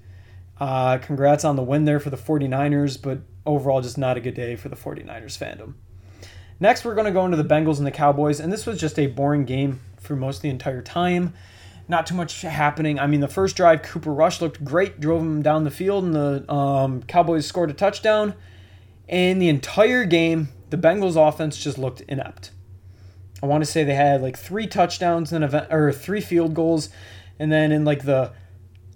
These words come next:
last waning minutes, um, Joe Burrow led him down the field, got a touchdown and a two-point conversion to tie it up,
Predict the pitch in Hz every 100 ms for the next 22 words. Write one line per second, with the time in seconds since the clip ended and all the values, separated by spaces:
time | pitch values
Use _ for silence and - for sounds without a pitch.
0 | - 139 151 180 180 185 143 123 147 175
1 | 160 139 139 151 156 - - - - -
2 | - - - - 147 147 147 143 139 147
3 | 160 160 156 147 151 147 147 143 160 147
4 | 165 160 165 190 - 185 165 156 156 147
5 | 156 160 139 147 139 170 156 135 - 143
6 | 139 170 165